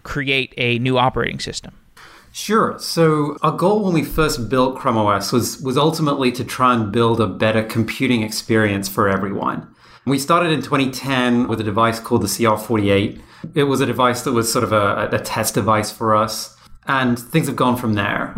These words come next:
Speaker 2: With that initial kind of idea was that we felt there was an opportunity to build a laptop operating system that's shaped for the way that people use computers today. So something that's fast and easy to use and secure.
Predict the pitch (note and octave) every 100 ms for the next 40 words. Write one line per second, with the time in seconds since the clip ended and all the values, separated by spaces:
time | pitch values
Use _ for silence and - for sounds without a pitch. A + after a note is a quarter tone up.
0 | - D#3+ F#3 D#3 D3 - - - B2 C3+
1 | C3+ C#3+ A#2+ A2+ A2 - - - - -
2 | - C3 C3+ A#2+ G2+ B2+ C#3 G#2 G2 G2
3 | - - - - _ _ C3 C#3 D#3+ C#3
4 | C3+ - F3 F#3+ - - - D3 C#3+ C3
5 | C3+ C3 - - D3 C3+ A#2+ B2 G2+ G2
6 | - C3 C#3 B2 A2+ - A2+ B2 C3+ -
7 | B2+ B2 - - D#3 D#3+ E3+ C3+ - B2
8 | B2+ B2+ - - F3 F3+ F3+ - C#3 B2+
9 | B2+ B2 D3 C3 B2 A#2+ A#2+ A2 B2 A2+
10 | G#2 - G#2+ G#2+ A#2+ C3 B2 G#2+ G2 -
11 | - - - C3+ B2+ A#2+ - - B2+ A#2+
12 | A#2 - - - A#2 A2+ A#2+ F3 F3+ C3+
13 | B2+ B2+ A#2+ G#2+ - - - A#2+ G2+ G2+